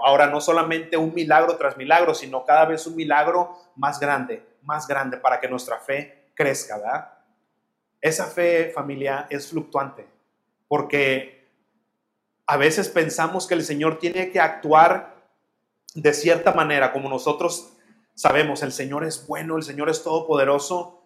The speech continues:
y a veces esperamos que Él actúe de una manera que para nosotros es lógico, ¿no? Vemos a un enfermo, si oramos por él, el Señor es bueno y tiene el poder para hacerlo, lo va a sanar.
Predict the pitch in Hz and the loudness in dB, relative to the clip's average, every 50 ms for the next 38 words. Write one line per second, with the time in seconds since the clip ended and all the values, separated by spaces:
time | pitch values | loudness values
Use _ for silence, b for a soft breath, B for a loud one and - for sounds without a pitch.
0 | _ _ - 151 151 139 139 147 151 - 180 - 180 - - - 156 143 147 151 | _ _ 0 4 4 6 6 4 2 0 -2 -4 -6 -4 0 2 4 4 4 4
1 | 170 175 - - - 170 170 170 160 - - - 170 170 175 175 170 170 165 165 | 2 -2 -6 -6 -6 -2 -2 -2 -2 -2 -4 -4 -2 0 0 0 0 -2 -4 -4
2 | 175 175 175 - - 143 147 156 170 180 190 190 180 185 - - - _ _ _ | -4 -2 -2 -2 -2 0 2 4 6 8 8 6 4 2 -4 -14 -20 _ _ _
3 | _ _ _ - 151 156 160 156 147 143 143 139 131 - - 180 190 185 196 175 | _ _ _ -2 2 6 6 8 8 6 4 0 -2 0 2 2 2 2 2 0
4 | - 180 165 147 147 160 160 160 - - - - - 113 - 131 165 - - - | 0 0 -2 0 0 0 0 -2 -4 -10 -16 -20 -18 -12 -10 -10 -10 -10 -6 -2
5 | - 131 135 156 156 - 151 147 147 160 160 156 - - 165 170 180 185 190 214 | -2 -2 -2 -2 -4 -4 -4 -2 0 0 0 0 0 2 4 4 4 4 4 2
6 | 233 247 - - - - _ _ _ _ - - 147 131 123 131 147 160 170 160 | 2 2 0 -6 -12 -20 _ _ _ _ -8 -2 2 4 4 4 4 2 -2 -6
7 | 160 - 147 143 147 160 175 180 156 - - 139 131 139 156 170 170 151 147 139 | -6 -2 0 2 4 4 4 4 2 0 -2 -4 -4 -2 0 0 -2 -2 -2 0
8 | 147 160 175 180 190 180 - 160 160 170 175 180 - 156 151 151 220 226 - 175 | 2 2 2 2 -2 -4 -4 -2 -2 -2 -2 -4 0 2 2 2 2 2 2 2
9 | 151 143 139 - 170 170 170 165 143 131 123 - - 143 139 139 147 143 - 143 | 2 2 2 2 2 2 2 2 -2 -2 -4 -4 -4 0 2 2 2 2 2 -2
10 | 131 131 120 110 - - _ _ | -4 -4 -6 -8 -8 -14 _ _